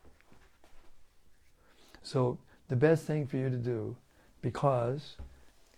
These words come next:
uh, according to our Shastra, especially according to this Chaitanya Charitamrita, uh, we can't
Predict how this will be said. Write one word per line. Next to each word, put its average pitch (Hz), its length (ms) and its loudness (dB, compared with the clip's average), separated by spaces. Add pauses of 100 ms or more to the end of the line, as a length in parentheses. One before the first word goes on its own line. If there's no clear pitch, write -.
(420)
uh, 107 260 -8
according 135 400 0
to 127 140 -2
our 131 160 2
Shastra, 117 520 -8
especially 131 540 -4
according 110 400 -6
to 101 100 -10
this 113 140 -6
Chaitanya 104 540 -8
Charitamrita, 101 800 -10
uh, - 1000 -20
we 120 160 -6
can't 151 360 -2